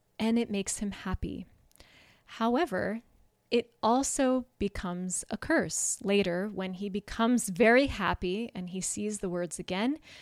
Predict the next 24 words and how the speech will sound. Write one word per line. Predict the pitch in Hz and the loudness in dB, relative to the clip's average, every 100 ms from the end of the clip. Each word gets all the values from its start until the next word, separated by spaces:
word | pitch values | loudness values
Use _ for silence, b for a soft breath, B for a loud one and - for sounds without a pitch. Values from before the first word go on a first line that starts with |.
| B B B - | B B B -4
and | 214 | 2
is | 240 240 247 | 4 4 4
reminded | 247 233 269 294 202 170 | 4 6 6 4 2 0
that | 175 175 175 - _ - | -2 -2 -2 -6 _ -10
whatever | 175 196 208 - 233 254 | 0 0 2 0 2 2
moment | 220 214 226 214 190 | 4 4 4 2 0
that | 180 175 | -2 -2
we | 180 170 | -2 -2
are | 170 - | -2 -2
in | 240 233 160 170 180 _ B B | 0 0 0 -8 -12 _ B B
is | - 180 | -4 -2
going | 220 233 269 269 | 2 4 4 2
to | - 214 | 0 -2
inevitably | 190 180 165 180 170 165 160 | -2 -2 -4 -6 -6 -6 -6
change, | - 185 160 - - - - _ _ | -4 -4 -6 -10 -12 -14 -16 _ _
and | - 190 | -4 -2
that | 190 190 196 | -2 -2 0
this | 285 277 - - - b b - | 2 2 -2 -8 -10 b b -8
period | 185 180 | -2 -2
of | 190 | 0
happiness | 294 - 190 - - - - | -2 -2 -4 -6 -8 -10 -12
too | - 170 165 170 b b b b - | -8 -6 -6 -8 b b b b 0
would | 202 - | 0 2
pass. | 220 - - - | -2 -4 -8 -8